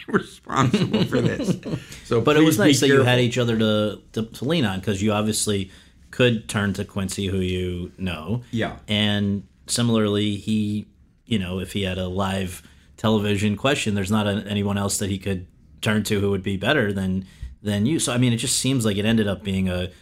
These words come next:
Speaker 2: great thing, but I could see how that might have initially
Speaker 1: Yeah, no, it's, it's, it, well, it's a res-, it's a responsibility because, you know, the hand of the producer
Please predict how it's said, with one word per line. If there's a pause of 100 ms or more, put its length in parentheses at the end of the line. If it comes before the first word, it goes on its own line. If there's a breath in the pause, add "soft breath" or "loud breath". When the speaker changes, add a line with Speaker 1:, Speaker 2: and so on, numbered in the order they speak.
Speaker 2:
great
thing,
but
I
could
see
how
that
might
have (240 loud breath)
initially
Speaker 1:
Yeah,
no,
it's,
it's,
it,
well,
it's
a
res-,
it's
a
responsibility
because,
you
know,
the
hand
of
the
producer